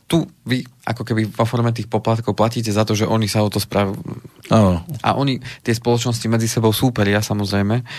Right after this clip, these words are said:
Speaker 1: na tom
Speaker 2: Mhm.
Speaker 1: trhu, že, e, ktorá dokáže v tom danom type fondu dosiahnuť nejaký, nejaký výnos, obrad a tak ďalej, čiže
Speaker 2: Je to
Speaker 1: vy si
Speaker 2: ako
Speaker 1: to
Speaker 2: návštevník
Speaker 1: zapamätáte.
Speaker 2: futbalu, príde na, na trávniku, r-, tréner je tam a to je ako tí moji správcovia.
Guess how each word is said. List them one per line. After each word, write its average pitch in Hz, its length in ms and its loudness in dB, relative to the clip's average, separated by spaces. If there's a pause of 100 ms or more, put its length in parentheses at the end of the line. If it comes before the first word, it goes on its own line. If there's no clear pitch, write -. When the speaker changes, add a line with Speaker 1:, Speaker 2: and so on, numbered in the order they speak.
(140)
Speaker 1:
na 104 80 2
tom 104 160 0
Speaker 2:
Mhm. 123 80 6
Speaker 1:
trhu, 135 240 2
že, 101 160 -2 (480)
e, 101 240 2
ktorá 113 240 2
dokáže 107 400 0
v - 80 -12
tom 107 160 2
danom 117 240 4
type 117 320 -2
fondu 113 480 2
dosiahnuť 107 400 -2
nejaký, 107 400 -2 (160)
nejaký 107 320 -2
výnos, 107 320 0
obrad 104 320 0
a 101 80 -2
tak 101 160 -4
ďalej, 104 240 0
čiže 202 240 -4 (160)
Speaker 2:
Je 277 160 4
to 196 80 6
Speaker 1:
vy 170 80 4
si - 80 0
Speaker 2:
ako 156 80 6
Speaker 1:
to 120 80 4
Speaker 2:
návštevník 135 560 2
Speaker 1:
zapamätáte. - 160 -8
Speaker 2:
futbalu, 147 400 2
príde 123 320 0
na, 113 320 0 (240)
na 107 320 0
trávniku, 120 640 0 (240)
r-, 104 320 0
tréner 117 400 4
je 120 160 2
tam 131 400 0
a 98 240 -2
to 117 160 2
je 107 80 4
ako 101 160 -6
tí 98 160 -2
moji 90 240 0
správcovia. 135 800 0